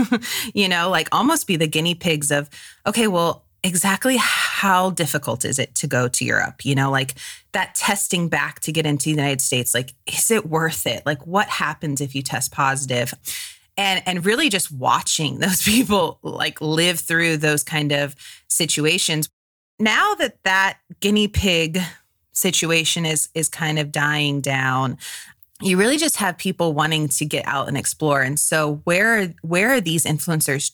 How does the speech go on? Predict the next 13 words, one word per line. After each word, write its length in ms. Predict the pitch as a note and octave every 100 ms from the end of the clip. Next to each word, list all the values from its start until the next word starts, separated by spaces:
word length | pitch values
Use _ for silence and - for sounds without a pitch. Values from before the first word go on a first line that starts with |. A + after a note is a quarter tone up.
| -
choosing 680 | - - G#3 G3+ E3 D3+ C3
to 140 | D3+
go 440 | C3+ B2 A2+ C#3+ G3+ _ _ _
now 240 | - D3+ D#3
that 180 | C#3
they 120 | C3+ C3+
can 500 | - D3+ C3 - B2
go? 380 | - - - - - - _
I 80 | F#3
think 220 | F3+ G3
we've 140 | G3 F#3
seen 240 | - F3
a, 180 | D#3+ -